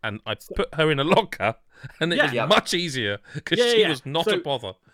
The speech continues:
Speaker 2: But
Speaker 3: Mm-hmm.
Speaker 2: the locker thing, right?
Speaker 1: Yeah.
Speaker 2: 'Cause in the, in the original Resident Evil, you could literally, there was quite a few sections where you just go,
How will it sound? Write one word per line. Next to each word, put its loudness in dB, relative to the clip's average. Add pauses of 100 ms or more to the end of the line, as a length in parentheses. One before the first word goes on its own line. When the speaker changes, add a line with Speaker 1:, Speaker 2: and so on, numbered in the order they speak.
Speaker 2:
But 0
Speaker 3:
Mm-hmm. -18 (280)
Speaker 2:
the -8
locker -8
thing, -18 (200)
right? -8
Speaker 1:
Yeah. -2 (120)
Speaker 2:
'Cause -8
in -2
the, -10
in -6
the -6
original -8
Resident -12
Evil, -14
you -14
could -16
literally, -8
there -14
was -16
quite -6
a -12
few -14
sections -16
where -12
you -14
just -20
go, -8